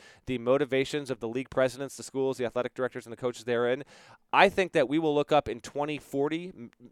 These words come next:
potentially even twenty fifty, and the Big East will still be only these eleven schools. I don't think that we're gonna get beyond that because college basketball schedules are not going to flex to an even greater amount. We're not going to have universities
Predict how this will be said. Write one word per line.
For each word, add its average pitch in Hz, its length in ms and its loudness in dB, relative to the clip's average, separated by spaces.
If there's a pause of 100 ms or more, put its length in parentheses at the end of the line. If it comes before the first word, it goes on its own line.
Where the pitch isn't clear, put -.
(160)
potentially 190 480 0
even 165 180 -4
twenty 165 300 -2
fifty, 165 400 -2
and 135 100 -2
the 131 60 2
Big 143 240 -2
East 156 180 -4
will 131 120 -2
still 185 420 2
be 147 180 -2
only 143 300 -6
these 135 240 -6
eleven 120 380 -2
schools. 87 520 -10
I 113 120 -4
don't 143 160 -4
think 170 140 -4
that 135 120 -2
we're 139 80 -6
gonna 135 160 -4
get 123 180 -4
beyond 127 340 -2
that 113 100 -2
because 117 260 -10
college 160 340 2
basketball 139 440 0
schedules 127 580 -4 (320)
are 131 80 0
not 139 220 0
going 143 180 -4
to 123 80 -8
flex - 340 -2
to 139 140 -8
an 135 80 -6
even 127 220 -6
greater 127 340 -2
amount. 113 260 -2
We're 117 120 -4
not 131 160 -2
going 147 180 -6
to 123 60 -4
have 127 200 2
universities 117 800 -6